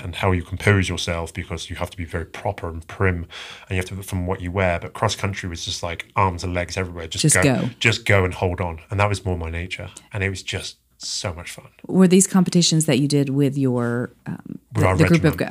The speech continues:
Speaker 2: gu-, okay, with your
Speaker 1: So we'd go
Speaker 2: regiment.
Speaker 1: regiment and we'd go to civilian, um, we'd go to civilian, um, races and so on and so forth. But on each year we'd take the horses on va-, each year we'd take the horses on vacation, and what we'd do is we'd take them down to grass,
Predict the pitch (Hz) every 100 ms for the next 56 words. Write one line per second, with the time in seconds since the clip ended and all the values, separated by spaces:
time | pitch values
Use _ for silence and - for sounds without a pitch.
0 | 151 131 - - 113 - 120 120 120 110
1 | 107 107 101 101 123 - 101 98 95 90
2 | 90 92 - 92 90 87 85 85 - -
3 | - - - - - _ 147 131 113 -
4 | 107 110 104 98 92 95 101 90 87 87
5 | 85 82 82 87 - - - 95 92 90
6 | 90 90 82 90 85 95 92 87 - 101
7 | - - - _ - - - - 117 113
8 | 120 - 131 123 - 123 110 98 95 110
9 | 101 95 110 98 95 90 - 101 92 90
10 | 87 87 - 110 101 - _ - 123 135
11 | 113 95 - 95 90 104 - 90 92 90
12 | 87 - 104 - 90 87 - - - -
13 | - - - 95 101 110 98 101 98 90
14 | 101 92 113 117 95 92 85 92 98 92
15 | 85 -